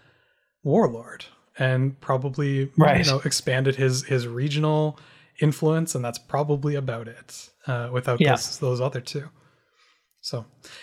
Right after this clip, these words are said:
Speaker 1: anyways, that is the story of the Sengoku period in Japan. The amount of stuff I had to s-, like, skim over to make this whole thing work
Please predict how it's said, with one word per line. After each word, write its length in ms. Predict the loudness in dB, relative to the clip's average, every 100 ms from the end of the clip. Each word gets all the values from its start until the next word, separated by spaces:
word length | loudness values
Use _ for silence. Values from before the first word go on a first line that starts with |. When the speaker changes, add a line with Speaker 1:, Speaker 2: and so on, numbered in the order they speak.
| -14 0
Speaker 1:
anyways, 580 | 2 2 0 -8 -10 -12 0
that 320 | 2 2 -4 _ _
is 540 | 0 0 0 -2 -4
the 120 | -4
story 340 | -4 0 4 4
of 80 | 2
the 40 |
Sengoku 480 | 0 0 0 -2 -8
period 400 | -6 -4 -4 -6 -10
in 100 | -6
Japan. 420 | -4 -4 -6 -6 -8 _ _ _ _
The 100 | 2
amount 180 | 4 6
of 60 | 4
stuff 220 | 2 2
I 80 | 4
had 160 | 2
to 80 | 0
s-, 220 | -2 -4 -6 _ -8
like, 180 | -6 -4
skim 340 | -6 -2 -2
over 260 | -2 -2 0
to 60 |
make 260 | -2 -4 -4
this 140 | -4
whole 160 | -2 -4
thing 200 | -4 -6
work 260 | -4 -6